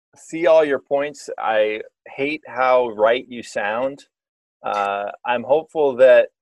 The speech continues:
that it won't get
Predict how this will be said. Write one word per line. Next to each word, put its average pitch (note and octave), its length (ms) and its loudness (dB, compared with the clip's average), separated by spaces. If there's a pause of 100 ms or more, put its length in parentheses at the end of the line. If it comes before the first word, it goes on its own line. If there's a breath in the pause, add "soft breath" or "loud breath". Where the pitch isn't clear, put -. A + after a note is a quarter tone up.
(1000)
that G#2+ 420 2 (260)
it B2+ 140 -4
won't C3+ 340 2 (640)
get C3+ 220 4